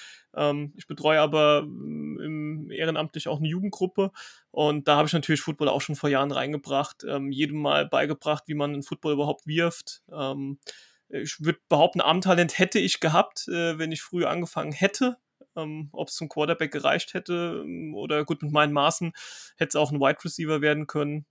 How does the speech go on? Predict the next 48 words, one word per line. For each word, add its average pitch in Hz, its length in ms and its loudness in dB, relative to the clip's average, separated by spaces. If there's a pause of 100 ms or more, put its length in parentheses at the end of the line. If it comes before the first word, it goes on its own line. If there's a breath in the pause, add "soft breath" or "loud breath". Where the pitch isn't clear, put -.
äh, 135 260 -8
wenn 143 120 -2
das 139 200 -6
Knie 151 240 -4
nicht 151 180 -4
schon 147 240 -2
in 143 140 -2
jungen 147 180 0
Jahren 143 220 -2
schlapp 147 280 -4
gemacht 143 360 -6
hätte. 147 260 -4 (480 loud breath)
Ähm, 135 320 -2 (100)
also 139 220 0
da, 131 420 2
äh, 127 140 -4
ein 147 140 -8
Football 160 600 2
weit 156 280 6
werfen 165 540 6
und 147 160 -4
platziert 170 420 0
werfen, 165 280 4
das 151 140 -4
kriegt - 180 -6
man 156 120 -2
ganz 151 160 -2
gut 147 160 -8
hin. 185 420 -2
Mit 156 240 -4
den 151 180 -2
jungen, 156 420 -2 (380 loud breath)
jungen 165 360 2
Männlein 165 340 4
und 151 80 0
Weiblein 156 460 6
ein 147 60 -2
bisschen, 147 520 -2
äh, 143 320 0 (320 soft breath)
äh, - 120 -6
Route 147 380 4
Running, 151 440 0 (100)
äh, 67 180 -6 (320)
üben, 156 440 -4 (100)
ist - 240 -10
auch - 160 -2
ganz 151 240 -6
lustig. 147 540 -4